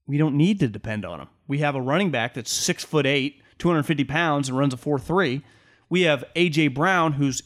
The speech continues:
easily a top five wide receiver, like, under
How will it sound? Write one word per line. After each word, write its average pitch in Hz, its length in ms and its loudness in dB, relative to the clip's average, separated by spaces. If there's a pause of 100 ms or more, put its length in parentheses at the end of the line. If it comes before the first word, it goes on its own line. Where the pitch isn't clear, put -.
easily 170 420 2
a 135 60 0
top 147 380 0
five 143 640 0 (340)
wide 147 320 2
receiver, 139 500 0
like, 127 240 -4
under 135 280 -2